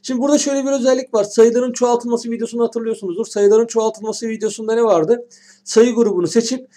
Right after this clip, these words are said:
şu köşedeki şeyi tutup çektiğimiz zaman sayılar işte bir, iki, üç ise altı, yedi, sekiz, dokuz, on diye uzanıyordu.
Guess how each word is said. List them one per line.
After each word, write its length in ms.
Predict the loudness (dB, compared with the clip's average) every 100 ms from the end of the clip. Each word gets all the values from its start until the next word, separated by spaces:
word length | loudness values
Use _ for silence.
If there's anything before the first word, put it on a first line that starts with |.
| _ -12
şu 180 | -8
köşedeki 400 | -4 -4 -4 -6
şeyi 240 | -4 -4 -4
tutup 440 | -6 -8 -6 -6
çektiğimiz 500 | -4 -4 -4 -4 -2
zaman 280 | -2 -2 -4 _ _
sayılar 520 | -4 4 6 6 2 0
işte 240 | -8 -4
bir, 140 | -2 -2
iki, 240 | -2 -2
üç 120 | -2
ise 220 | 2 4
altı, 280 | 4 2 0
yedi, 120 | -4
sekiz, 240 | -6 -8 -6
dokuz, 220 | -6 0
on 180 | 0 2
diye 100 | -4
uzanıyordu. 600 | 0 2 4 2 0